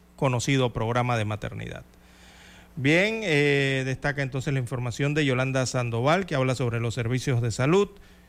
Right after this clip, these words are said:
que el programa de enfermedad y maternidad, a través del cual, eh, los trabajadores tienen acceso a servicios de salud,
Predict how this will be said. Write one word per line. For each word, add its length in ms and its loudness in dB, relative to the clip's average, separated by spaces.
que 80 -6
el 100 0
programa 420 2
de 60 2
enfermedad 500 0
y 60 0
maternidad, 680 -2
a 40 -4
través 300 -2
del 400 0
cual, 480 2
eh, 580 -2
los 200 0
trabajadores 580 0
tienen 240 0
acceso 560 -2
a 60 0
servicios 420 0
de 80 2
salud, 360 2